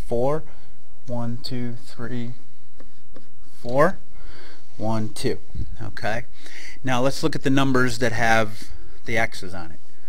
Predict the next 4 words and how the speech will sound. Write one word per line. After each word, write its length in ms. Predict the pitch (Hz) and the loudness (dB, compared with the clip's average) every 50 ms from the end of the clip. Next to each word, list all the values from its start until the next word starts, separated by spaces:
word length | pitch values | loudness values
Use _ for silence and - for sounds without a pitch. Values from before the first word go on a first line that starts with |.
| - - - - - | 0 0 0 0 0
Four, 680 | - - - - - - 123 123 120 120 120 127 143 139 - - - - - - - - - - - - - - - - - | 0 0 0 0 0 0 0 0 2 2 0 0 0 0 0 0 0 0 0 0 0 0 0 2 2 2 2 0 0 0 0
eight, 460 | - 135 127 127 143 135 - - - - - - - - - - - - - - - - - - - | 0 2 2 2 2 2 0 0 0 0 0 0 0 0 0 0 0 0 0 0 0 0 0 0 0
twelve, 580 | - - 135 123 120 120 120 120 120 123 127 - - - - - - - - - - - - - | 0 0 0 0 0 0 0 0 0 0 0 0 0 0 0 0 0 0 0 0 0 0 0 0
sixteen, 920 | - - - - - 147 - - - - - 147 139 131 131 131 127 131 135 | 0 0 0 0 0 0 0 0 0 0 0 0 2 2 2 2 2 2 0